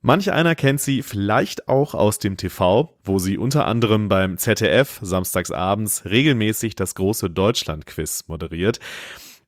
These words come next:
Aber gerade wenn man aus N R W kommt, kennt man wahrscheinlich vor allem ihre Stimme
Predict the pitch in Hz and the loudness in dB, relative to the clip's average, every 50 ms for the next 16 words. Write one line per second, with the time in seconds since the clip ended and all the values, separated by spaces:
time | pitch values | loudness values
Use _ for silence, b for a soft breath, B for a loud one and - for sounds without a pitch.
0 | _ _ - 120 120 113 98 101 113 123 139 160 175 156 143 139 143 135 117 117 | _ _ 2 4 4 4 4 6 6 6 6 6 6 4 4 4 4 4 4 2
1 | 117 - - - 107 101 104 95 107 113 - - - 87 80 76 78 78 - - | 0 0 -2 0 0 2 2 4 2 2 2 0 -2 -4 -4 -4 -6 -8 -12 -12
2 | - _ - 127 123 - 135 135 123 107 104 - - 92 92 95 95 95 98 98 | -14 _ 0 2 2 2 2 2 2 2 2 0 0 2 2 2 2 2 0 0
3 | 98 - - - - - - - 101 107 123 147 175 175 - 92 110 95 104 - | 0 -2 -4 -6 -6 -6 -4 -2 0 2 2 2 2 0 0 0 0 0 2 0
4 | - - - 95 85 82 82 82 80 - | 0 0 0 -2 -2 -2 -2 -4 -4 -6